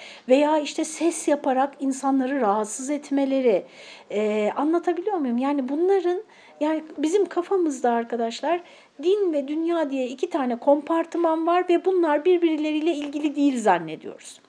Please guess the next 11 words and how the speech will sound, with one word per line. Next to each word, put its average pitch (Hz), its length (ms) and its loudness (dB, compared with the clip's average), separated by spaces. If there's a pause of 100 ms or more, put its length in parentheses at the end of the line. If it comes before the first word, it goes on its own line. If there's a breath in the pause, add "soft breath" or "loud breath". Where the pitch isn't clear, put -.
Yani 285 240 0
bu 392 80 4
kompartımana 269 680 2
geçiyoruz, 302 560 -4
dini 320 300 0
yaşıyoruz, 277 540 -4
bu 392 60 0
kompartımana 262 680 0
geçiyoruz, 285 520 -6
dünyayı 269 420 2
yaşıyoruz. 185 540 -8